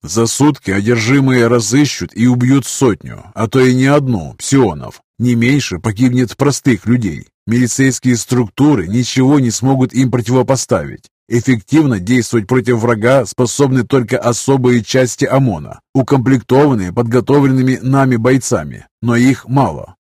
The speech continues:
Кроме того, большинство омоновцев не способно сопротивляться координаторам,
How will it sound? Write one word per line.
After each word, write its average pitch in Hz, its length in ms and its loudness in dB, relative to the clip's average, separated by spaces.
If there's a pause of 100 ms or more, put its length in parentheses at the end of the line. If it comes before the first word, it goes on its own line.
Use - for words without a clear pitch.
(120)
Кроме 127 300 2
того, 69 480 -12
большинство 127 580 0
омоновцев 131 680 0
не 131 160 0
способно 127 600 -2
сопротивляться 120 800 0
координаторам, 120 880 -2